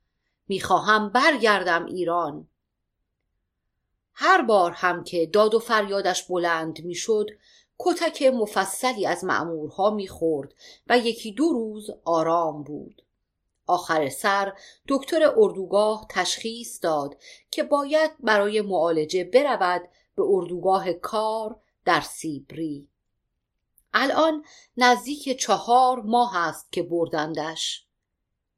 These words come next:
سروان عباس پور اینها را با چهره‌ای غمزده تعریف می‌کرد و من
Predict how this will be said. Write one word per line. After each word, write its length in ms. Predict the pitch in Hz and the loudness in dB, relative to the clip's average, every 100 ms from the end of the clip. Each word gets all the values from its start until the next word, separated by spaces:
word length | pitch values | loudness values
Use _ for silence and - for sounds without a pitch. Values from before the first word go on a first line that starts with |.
| _ _ _ _ _ _ _ - | _ _ _ _ _ _ _ -4
سروان 440 | - 294 277 302 | 4 6 6 6
عباس 580 | 285 285 294 285 277 - | 4 4 2 0 -2 -12
پور 360 | - 330 311 285 | -10 -10 -6 -8
اینها 540 | - 233 208 240 247 | -4 -4 -2 0 0
را 260 | 226 196 180 | 2 2 2
با 180 | 190 175 | 0 0
چهره‌ای 580 | - 180 196 196 185 | -2 -4 -4 -4 -6
غمزده 600 | 185 190 185 175 180 175 | -6 -2 -2 0 -2 -2
تعریف 580 | 202 214 180 180 170 - | 0 0 0 -2 -8 -10
می‌کرد 560 | 185 160 156 156 147 - _ - - _ | -10 -6 -4 -4 -6 -12 _ -20 -20 _
و 140 | 247 233 | 0 2
من 360 | 233 254 247 | 4 4 2